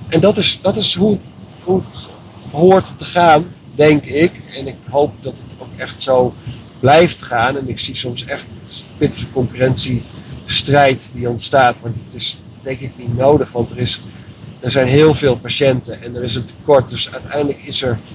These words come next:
is er voldoende voor iedereen om gewoon goede zorg te kunnen verlenen. Ehm, en je moet, ja, ook gewoon redelijk naar elkaar blijven. Ik, ik, ik was laatst met een, met een mondhygiënist, ben ik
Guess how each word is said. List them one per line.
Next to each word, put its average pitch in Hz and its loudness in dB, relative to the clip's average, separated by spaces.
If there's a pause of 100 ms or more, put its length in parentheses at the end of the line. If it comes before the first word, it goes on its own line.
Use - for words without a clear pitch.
(400)
is - -6
er 135 -4
voldoende 151 2
voor 151 0 (100)
iedereen 143 4
om 127 -8
gewoon 131 -2
goede 131 -8
zorg 170 -2
te - -18
kunnen 113 -10
verlenen. - -14 (640)
Ehm, 127 0 (880)
en 170 4
je 190 8
moet, - 0 (120)
ja, 156 0 (220)
ook - -14
gewoon 170 -2
redelijk 196 2
naar 170 0
elkaar 143 2
blijven. 120 0
Ik, 143 -12
ik, - -14
ik - -18
was 160 -4
laatst 170 2
met - -4
een, 147 2
met 143 -2
een 147 -10
mondhygiënist, 156 0 (240)
ben 143 0
ik 143 2